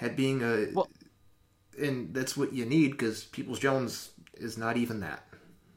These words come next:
Speaker 2: One thing that is driving me crazy, and this is not just the Browns, it's most teams, but, like, the
Speaker 1: Mm-hmm.
Speaker 2: Rams are really good at this. I don't know why teams are returning kicks that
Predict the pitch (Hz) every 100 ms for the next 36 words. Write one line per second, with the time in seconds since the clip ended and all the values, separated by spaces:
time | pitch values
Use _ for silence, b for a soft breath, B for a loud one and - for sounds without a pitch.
0 | _ - - 135 170 214 226 - 302 165
1 | 120 113 104 107 104 104 95 - - -
2 | 98 95 80 - - - 147 147 - 143
3 | 139 127 107 98 101 - 85 - 95 85
4 | 80 82 92 - 104 101 101 - - -
5 | - - 123 131 113 101 107 104 92 87
6 | - - 92 92 90 90 - - - -
7 | b b b b b _ - 208 440 415
8 | 143 104 101 104 - 104 101 87 - -
9 | 92 95 - 98 85 - - 101